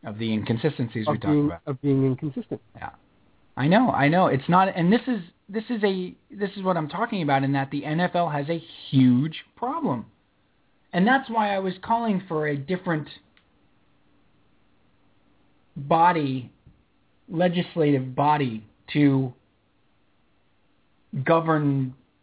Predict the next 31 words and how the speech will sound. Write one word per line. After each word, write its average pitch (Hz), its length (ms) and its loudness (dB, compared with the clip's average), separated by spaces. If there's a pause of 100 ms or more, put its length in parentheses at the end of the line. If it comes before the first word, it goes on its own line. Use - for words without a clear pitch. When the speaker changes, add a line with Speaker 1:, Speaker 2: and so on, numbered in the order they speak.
(1040)
Speaker 1:
suspensions 139 680 -2
and 120 200 -4
do 170 200 2
the 170 140 0
investigations. 127 800 -2 (500)
Like, 175 120 0
I 226 80 6
don't 294 200 4
like 185 200 2
Goodell 151 320 2
doing 147 400 0
the 131 100 -2
investigation 107 760 -10 (720)
because 262 200 0
this 294 140 0
is 269 100 -4
what 269 120 -2
happens. 294 480 -6 (580)
He 220 240 2
sits 254 160 0 (100)
down 233 320 2
with 190 160 0
Janae 180 340 0
Rice 160 260 0 (260)
and 320 380 4
Ray 226 160 4
Rice 190 320 2
in 185 100 -2
the 165 160 -4
same 381 320 -4
room, 339 540 2